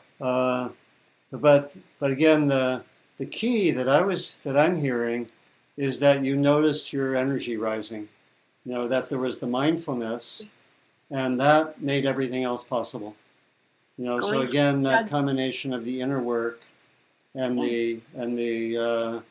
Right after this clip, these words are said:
Speaker 1: that led to your being able to be responsive, not simply to go into that habitual reaction.
Speaker 2: I also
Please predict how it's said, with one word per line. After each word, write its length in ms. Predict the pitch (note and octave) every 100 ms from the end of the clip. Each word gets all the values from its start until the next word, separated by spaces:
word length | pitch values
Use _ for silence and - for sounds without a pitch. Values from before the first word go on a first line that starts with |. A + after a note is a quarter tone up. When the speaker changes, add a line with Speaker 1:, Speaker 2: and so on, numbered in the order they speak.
| _ _ _ _ _ -
Speaker 1:
that 200 | C3+ B2
led 240 | C3 B2
to 140 | - C3
your 280 | A#2+ A#2+ A2+
being 260 | B2 A#2+
able 200 | A#2+ A#2+
to 60 | A#2
be 120 | A#2+
responsive, 680 | A#2 A#2 - E3+ F3+ C3 A2+
not 280 | B2+ C3 B2+
simply 360 | - A#2 B2 A#2
to 80 | A#2
go 180 | A#2 A#2
into 280 | A2+ A#2 A#2
that 260 | A#2 A#2 - _ _
habitual 520 | C3+ B2 A#2+ - A#2 A2
reaction. 560 | A2+ A2 A2 - A2 - _ _ _ _ _ _ _ _ _
Speaker 2:
I 140 | G#3+ A3+
also 460 | B3 C4+ - D#4+